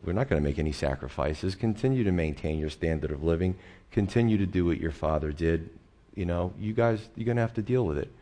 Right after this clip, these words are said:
I'm the king, you're not." And I have to ask this question to us as believers. And again, it's, to me, it's fascinating that three thousand years later, we can make some incredible applications. First of all, who are our counselors?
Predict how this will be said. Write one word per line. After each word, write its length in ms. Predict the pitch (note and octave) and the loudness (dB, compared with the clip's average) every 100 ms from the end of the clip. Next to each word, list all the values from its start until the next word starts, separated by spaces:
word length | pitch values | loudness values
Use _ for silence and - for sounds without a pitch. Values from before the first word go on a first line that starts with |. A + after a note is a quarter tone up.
| - - - _ - - | -20 -20 -20 _ -20 -4
I'm 140 | F2 | 0
the 80 | G2 | 0
king, 360 | G#2+ - E2+ F2+ | 0 0 2 2
you're 180 | D#2+ F#2+ | 4 4
not." 320 | G2 G2+ - - - - - - - - - - - | 4 2 -2 -10 -20 -20 -20 -20 -20 -20 -20 -2 4
And 360 | C3 C3 - - - | 6 6 0 -18 -8
I 40 | - | 0
have 240 | D#3+ A#3 | 2 4
to 120 | - A2+ | 4 6
ask 220 | C3 - | 6 4
this 140 | G#2+ | -4
question 580 | - A2+ A2+ - F2 F2 - - | 2 6 6 6 0 0 -4 -2
to 200 | A2+ G#2+ | 4 6
us 300 | D#2 E2 - | 4 2 -4
as 160 | - F2 | -4 -4
believers. 680 | D#2 E2+ F2+ G2 D#2+ C#2+ - - | 0 2 2 2 -2 -4 -10 -2
And 100 | - | 2
again, 200 | A2 A#2+ | 4 6
it's, 200 | F#2+ D#2 - - | 4 2 -6 -10
to 80 | - | 0
me, 100 | G#2+ | 2
it's 140 | F#2+ | 2
fascinating 560 | - F2+ F2+ - E2 E2 | 2 2 2 0 0 2
that 160 | E2 D#2 | 0 0
three 200 | F#2 F2 | 0 2
thousand 400 | F2+ E2 D#2+ E2 | 2 2 0 0
years 260 | E2 D#2 | 0 0
later, 260 | F2 E2+ D#2+ | 0 2 2
we 140 | D#2+ | 0
can 160 | D2+ D#2+ | -2 -2
make 160 | E2 | -4
some 160 | D2 D#2 | -4 -6
incredible 520 | D2+ - F2+ F#2 D#2 | -6 0 2 2 2
applications. 760 | D2 - D2 F2+ F2 D2+ C#2+ - - - - - | 0 -2 -4 0 0 -2 -10 -12 -18 -20 -20 -14
First 260 | - D#3+ E3+ | -2 0 0
of 100 | G#2+ | 4
all, 280 | G#2 G2+ - | 4 4 0
who 240 | D3 G#3 | 4 4
are 180 | G3 C#3 - | 6 4 2
our 320 | G2 C#3 G#2+ | 2 4 2
counselors? 800 | - D2+ C#2+ - C2 C#2 - | 0 -2 -2 -4 -4 -4 -6